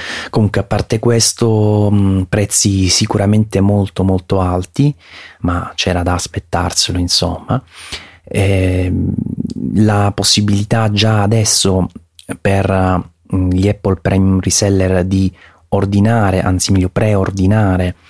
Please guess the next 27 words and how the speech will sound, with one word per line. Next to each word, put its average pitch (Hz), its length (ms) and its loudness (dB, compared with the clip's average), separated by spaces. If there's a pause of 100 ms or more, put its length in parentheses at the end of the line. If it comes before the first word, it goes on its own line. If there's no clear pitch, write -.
(260)
eh, 87 440 0
già 98 160 0
l'Apple 95 380 0
T - 140 -6
V, 98 280 2 (420)
eh, 87 200 0
dai 92 180 0
fornitori, 95 880 0 (400)
tipo - 280 -2
Tech - 200 -4
Data, 90 360 0
eccetera, 95 680 0 (480)
eh, 85 300 0
seppure 95 720 2
non 92 180 2
ci 95 120 -2
sia 95 200 2
ancora 92 360 0
proprio 95 180 -2
disponibilità 92 680 0
a 90 40 0
magazzino, 92 640 0
comunque 92 280 -2
possono 92 280 0
già 95 140 0
preordinarle 92 840 0
e 90 260 -2